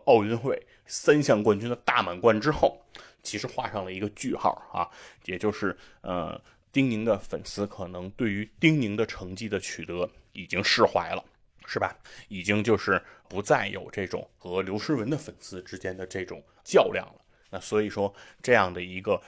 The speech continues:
争锋也好，哎，也就告一段落。而刘诗雯的这个支持者和粉丝，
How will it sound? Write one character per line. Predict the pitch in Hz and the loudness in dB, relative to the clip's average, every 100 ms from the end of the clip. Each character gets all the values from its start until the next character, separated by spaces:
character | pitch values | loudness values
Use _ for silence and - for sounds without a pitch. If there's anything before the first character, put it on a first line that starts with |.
| - | -4
争 | 131 127 | 0 0
锋 | 131 120 | 0 -4
也 | 101 | -4
好， | 95 - - - | -6 -12 -14 -12
哎， | 92 92 _ | -10 -10 _
也 | - 87 | -10 -6
就 | 92 - - | -4 -6 -4
告 | - 92 | 2 2
一 | 85 | 2
段 | 92 92 | 2 2
落。 | 92 87 - _ _ _ - | 2 -6 -8 _ _ _ 0
而 | 104 147 160 | 4 4 6
刘 | 139 | 2
诗 | 156 156 | 4 4
雯 | 127 156 | 4 6
的 | 147 | 4
这 | 107 98 | 4 -2
个 | 90 | -4
支 | - 113 | -2 -2
持 | 101 | -4
者 | - | -10
和 | - - 104 | -14 -12 -12
粉 | 95 | -12
丝， | 90 104 | -14 -14